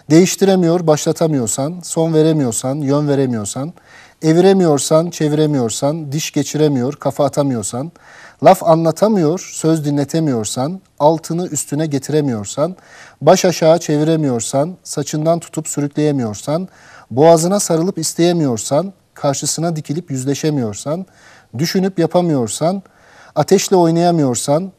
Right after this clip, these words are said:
bir fark yaratamıyorsan, sürüden ayrılamıyorsan, ne anladın o kitaptan?" Sürüden ayrılanı kurt mu kapacak? Belki kurt yok, belki gitti. Bir ömür bekleyecek değildi.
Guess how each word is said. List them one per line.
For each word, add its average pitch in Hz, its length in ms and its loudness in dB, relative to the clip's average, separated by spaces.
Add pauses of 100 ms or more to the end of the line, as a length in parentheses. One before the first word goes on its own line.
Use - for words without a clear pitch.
bir 156 180 0
fark 160 340 2
yaratamıyorsan, 147 920 -2 (140)
sürüden 151 540 -2
ayrılamıyorsan, 139 920 -2 (260)
ne 143 140 -2
anladın 120 360 -4
o 120 60 -6
kitaptan?" - 420 -16 (1160)
Sürüden 208 440 4
ayrılanı 180 440 4
kurt - 280 -4
mu 156 80 -2
kapacak? 107 640 -6 (140)
Belki 139 340 4
kurt - 280 -6
yok, - 380 0 (100)
belki 131 340 0
gitti. 143 440 -4 (300)
Bir 170 280 -2
ömür 180 300 2
bekleyecek 147 560 -2
değildi. 127 460 -2